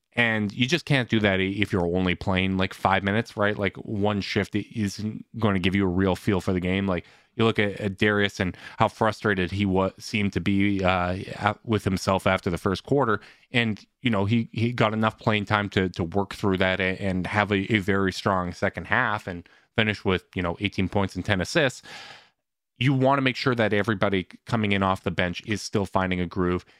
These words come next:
And getting enough minutes that, you know, if it happens to be their night, that you're able to recognize that and then capitalize on that by, by giving them enough minutes and giving them the run to, to go out there and, you know, make a difference in the individual game.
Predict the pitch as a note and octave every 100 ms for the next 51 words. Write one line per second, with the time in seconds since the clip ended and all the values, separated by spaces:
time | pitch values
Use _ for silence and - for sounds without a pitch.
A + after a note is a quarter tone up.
0 | _ _ - A#2 A2+ A2+ F#3 A3+ G3 F3+
1 | D#3+ D#3 D#3+ - C3 A#2+ - - B2 A2
2 | A2 _ _ - C#3 C3+ A2+ - G2+ G#2+
3 | D#3 D3 E3+ E3 E3+ F3+ F3 G#3 A#3 -
4 | _ - C#3 C3 A#2+ B2+ B2+ B2 B2+ -
5 | - - C#3+ C3 B2+ B2 G2+ G#2+ A#2 D3
6 | B2+ A2 A2 G#2+ G#2+ A2 G2 F#2 - D#3
7 | - B2 F#2+ F#2 F2+ F2 E2+ - G#2+ F#2
8 | F2+ F#2 G2 G2+ G#2 G#2 G2+ G#2+ G#2 G2
9 | F#2 F2+ F2+ - F2 D#2+ F#2 F2 F#2 A2
10 | G#2 G2 F#2+ F2+ F2 F2+ F2 E2+ - -
11 | - A2+ F#2+ G#2+ G#2 F#2 F2+ - F2+ F2
12 | E2+ E2+ F#2+ F2+ E2+ - - _ A2+ F#2+
13 | E2+ A2+ A2 G#2+ A2 F#2 G#2 F#2+ F2+ -
14 | F#2 E2+ E2 D#2+ E2 E2 D2+ F2 D#2